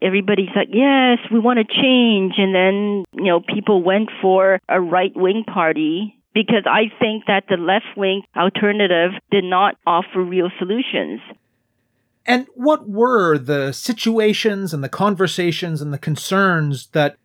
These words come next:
Speaker 2: Pour une dignité politique came out of?
Speaker 1: A lot of the people who were involved in creation of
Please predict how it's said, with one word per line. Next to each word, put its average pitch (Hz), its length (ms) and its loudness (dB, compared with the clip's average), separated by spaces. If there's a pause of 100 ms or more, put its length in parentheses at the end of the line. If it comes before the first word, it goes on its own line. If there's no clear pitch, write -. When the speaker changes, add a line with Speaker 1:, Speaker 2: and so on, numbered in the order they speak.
Speaker 2:
Pour 151 180 0
une 156 140 0
dignité 156 520 -2
politique 147 520 -2
came 143 220 -2
out 147 140 0
of? - 360 -8 (1000)
Speaker 1:
A 220 60 2
lot 226 380 2
of 240 100 -2
the 208 80 0
people 220 840 2 (140)
who 226 140 0
were 208 140 2
involved 190 440 0
in 190 120 -2
creation 185 580 -2
of 160 160 0